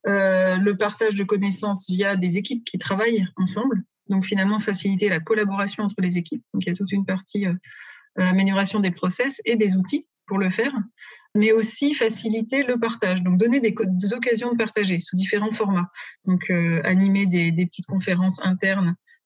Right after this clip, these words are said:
euh, qui après peuvent être déployées en, en externe sur, euh,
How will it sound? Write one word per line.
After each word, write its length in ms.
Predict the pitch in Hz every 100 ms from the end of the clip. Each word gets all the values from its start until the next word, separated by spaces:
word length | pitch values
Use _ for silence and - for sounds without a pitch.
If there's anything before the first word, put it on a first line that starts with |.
| -
euh, 160 | 175 165
qui 160 | 160
après 320 | 160 160 214
peuvent 200 | 214 202 -
être 120 | 185
déployées 380 | 180 175 185 175
en, 180 | 175 175 -
en 160 | 185
externe 420 | 180 - 208 196
sur, 300 | 190 - 208
euh, 160 | 185 170